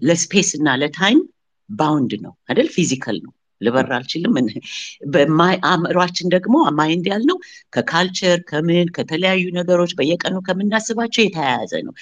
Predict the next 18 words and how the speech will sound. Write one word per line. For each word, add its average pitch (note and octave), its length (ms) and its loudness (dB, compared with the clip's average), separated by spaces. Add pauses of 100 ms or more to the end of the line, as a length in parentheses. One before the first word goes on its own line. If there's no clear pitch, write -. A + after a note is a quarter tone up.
(160)
ሊሚቴሽን F3 680 2
አለው። - 320 -18 (560)
ሊም-፣ D3+ 280 4 (500)
ያኛው A3 560 4
ግን B3 260 0
ኤነርጂያችን G3 760 2
ማንነታችን D#3+ 800 0
ግን D#3 220 -2
ስፒሪቹዋል G#3 580 0
ማንነታችን C#3 800 -6 (260)
ሶርሳችን - 800 0 (580)
our F3 240 4
creative, - 540 0 (200)
እ፣ C#3 120 2 (160)
ሶርስ F#3+ 360 2 (380)
ከምንድን G#3+ 500 4
ነው F3+ 100 2
የመነጨ D#3+ 420 2